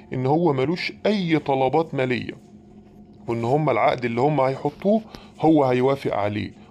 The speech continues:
وأي حاجة هيقولوا عليها هو هيوافق عليها، وده طبيعي. ده طبيعي، عشان تعود للنادي الأهلي لازم تضحي ولازم تقدم تضحيات كبيرة جدًا، خصوصًا لما تبقى ابن من أبناء النادي الأهلي وتعمل مع النادي الأهلي كده. رقم أربعة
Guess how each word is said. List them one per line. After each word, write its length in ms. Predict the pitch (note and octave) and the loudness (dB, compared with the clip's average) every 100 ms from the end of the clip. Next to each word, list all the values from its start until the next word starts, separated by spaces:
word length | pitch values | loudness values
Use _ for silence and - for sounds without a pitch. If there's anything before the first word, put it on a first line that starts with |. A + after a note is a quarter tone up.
| - | -8
وأي 380 | A2+ - E3+ C#3+ | -4 0 2 0
حاجة 300 | - D3 C3+ | 0 0 0
هيقولوا 400 | A#2+ A#2+ D#3+ D3 | -4 0 2 2
عليها 380 | A#2+ C#3 D#3+ D#3+ | 2 0 0 -2
هو 340 | C3+ D3 C#3 | 0 0 2
هيوافق 540 | A#2+ A2 B2 C#3+ - - | 0 -2 -2 -4 -4 -4
عليها، 260 | B2+ D#3+ | -2 -2
وده 300 | D#3+ C#3 D3 | -2 -2 -2
طبيعي. 600 | G3 C#3 A2+ B2 B2 - - _ _ - _ - | -2 -4 -6 -6 -8 -10 -18 _ _ -20 _ -2
ده 100 | C#3+ | -2
طبيعي، 440 | D3 C3+ E3+ D3+ | 0 0 2 2
عشان 300 | A2+ - B2+ | 0 -2 -4
تعود 280 | - D#3 E3 | -2 0 0
للنادي 320 | D3+ C#3+ E3 | 0 -2 -2
الأهلي 360 | D#3+ - F3 C#3+ | -2 0 0 0
لازم 340 | C#3 E3+ D#3 | 2 2 2
تضحي 540 | C3 B2 A#2+ C#3 - - | 0 0 0 -2 -6 -8
ولازم 360 | A2+ C3 B2 | -4 -2 -4
تقدم 400 | A2+ - D3 C#3 | -4 -6 -4 -4
تضحيات 600 | A#2+ A#2 - A#2 B2 D3 | -4 -8 -6 -6 -2 -4
كبيرة 360 | - A#2 C3 C3+ | -4 -6 -2 -2
جدًا، 360 | B2 D3+ D3 D3+ - - - | -2 -4 -4 -4 -6 -20 -10
خصوصًا 460 | - C3 A3 G#3 | -6 -4 -2 0
لما 300 | F3+ D3 B2+ | 0 0 0
تبقى 420 | B2+ F3+ D3 D3 F#3 | -4 -4 -2 0 0
ابن 220 | D#3 C#3+ | 0 -4
من 140 | C#3 | -2
أبناء 260 | C3 C3 D#3+ | -4 -4 -2
النادي 260 | C#3+ C#3 | -2 -4
الأهلي 340 | C#3 D3 D#3+ D3 | -4 -4 -2 -4
وتعمل 460 | B2 D3+ C#3 C3 | -4 -2 -2 -4
مع 140 | A#2 G#2+ | -4 -6
النادي 300 | A#2+ B2+ - | -4 -6 -6
الأهلي 360 | - G#2+ G#2+ | -8 -8 -10
كده. 180 | - - - - - - - - _ | -16 -20 -20 -20 -20 -20 -20 -20 _
رقم 360 | B2+ C3+ C#3 C3 | -2 0 0 0
أربعة 360 | B2+ C#3 G3+ | 0 2 2